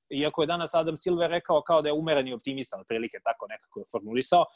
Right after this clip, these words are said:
generalno za sada ovo izgleda zaista dobro i onaj, e, veliki broj negativnih testova pre neki dan kada su objavili rezultate i, e, sve to deluje dobro.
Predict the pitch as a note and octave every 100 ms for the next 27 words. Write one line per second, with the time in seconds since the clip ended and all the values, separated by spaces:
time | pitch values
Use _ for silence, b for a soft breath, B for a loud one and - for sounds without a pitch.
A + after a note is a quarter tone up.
0 | B _ - D3 E3+ F#3 F#3+ F#3 - G3
1 | G#3 G3+ G3+ G#3+ G3 F3+ G3 E3+ D3 E3
2 | C3 A2 A#2+ B2+ B2+ A#2+ - _ _ _
3 | B2 A#2+ C#3 C3+ C3 C#3 C#3 C3+ C3+ B2
4 | A#2+ B2+ - C3+ A2+ B2+ A#2 A#2+ B2 A#2+
5 | A2+ A2 A#2 A#2 A#2+ B2 A#2 G#2+ G#2 -
6 | A#2 - B2 A2+ G#2 G#2 G2+ - _ _
7 | - G#2+ - B2 B2 D3+ C#3+ D3 - A2+
8 | A#2+ C#3 E3 E3+ C3+